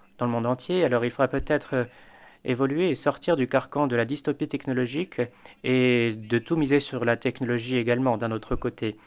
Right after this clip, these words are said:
Je voudrais également souligner le fait que le rapport offre un pilier extrêmement solide à l'appui des décisions fondées sur les données factuelles dans le domaine des migrations, ce qui est absolument essentiel si nous voulons travailler main dans la main sur cette question au plan international.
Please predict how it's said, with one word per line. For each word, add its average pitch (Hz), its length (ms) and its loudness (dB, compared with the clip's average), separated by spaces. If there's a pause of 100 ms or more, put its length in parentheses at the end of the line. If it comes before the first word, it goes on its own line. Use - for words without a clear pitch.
(300)
Je - 100 -6
voudrais 147 220 2
également 147 240 2
souligner 147 320 -2
le 143 80 4
fait 147 200 -2
que - 80 -4
le 135 120 2
rapport 147 440 2 (280)
offre 135 260 2
un 131 80 2
pilier 131 400 -2
extrêmement 127 420 0
solide 131 720 0
à 127 120 2
l'appui 135 440 0
des 117 580 0 (340)
décisions 127 680 0
fondées 131 260 2
sur 127 160 0
les 127 60 2
données 127 240 0
factuelles 127 540 0
dans 113 100 -6
le 113 80 -2
domaine 117 160 0
des 117 100 -2
migrations, 113 460 -4
ce - 80 -10
qui - 80 -8
est 113 100 -6
absolument 120 360 -2
essentiel 120 440 -2
si - 140 -8
nous 117 80 -6
voulons 113 240 -6
travailler 120 420 -2
main 139 160 4
dans 139 120 4
la 120 120 4
main 120 180 0
sur - 240 -8
cette 135 200 -2
question 135 400 -2
au - 20 0
plan 143 160 2
international. 113 760 0